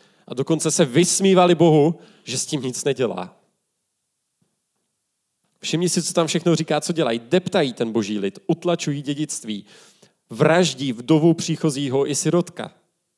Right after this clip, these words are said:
A říkají, "Hospodin to nevidí, Bůh Jákobův se tím nezabývá."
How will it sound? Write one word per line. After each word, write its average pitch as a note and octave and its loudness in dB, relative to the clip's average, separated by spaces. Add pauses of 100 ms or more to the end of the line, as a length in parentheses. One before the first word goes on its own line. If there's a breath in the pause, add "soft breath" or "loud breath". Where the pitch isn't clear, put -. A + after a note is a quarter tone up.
(340)
A C3 -12
říkají, B2+ -6
"Hospodin B2+ -4
to B2 -4
nevidí, A2 -4
Bůh A#2 -4
Jákobův A2+ -6
se - -10
tím A2+ -12
nezabývá." G2+ -10